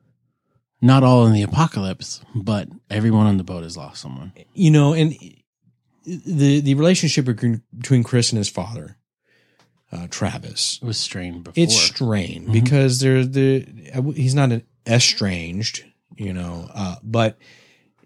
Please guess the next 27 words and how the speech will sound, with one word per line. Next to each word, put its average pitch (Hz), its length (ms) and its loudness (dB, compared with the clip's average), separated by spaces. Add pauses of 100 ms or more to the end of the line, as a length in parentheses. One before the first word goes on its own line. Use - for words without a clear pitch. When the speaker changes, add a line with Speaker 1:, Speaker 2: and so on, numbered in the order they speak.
(800)
Speaker 1:
He, 170 300 2
he - 80 -6
Speaker 2:
I 165 120 4
Speaker 1:
didn't 147 120 4
Speaker 2:
get, 185 60 4
Speaker 1:
have - 160 0
Speaker 2:
I 165 60 2
Speaker 1:
custody. 180 360 2
Speaker 2:
get 165 80 -6
not 156 260 -2
wanting 127 300 -4
to 113 80 -4
talk 107 320 -4
to - 80 -8
your 104 80 -6
dad 101 320 -6
because 98 840 -8 (1600)
we 151 180 4
don't 175 240 4
know 139 120 2
the 123 100 0
full 123 200 -4
story 110 260 -4
of 104 60 -4
what 101 100 -4
happened 101 380 -4
between 98 720 -6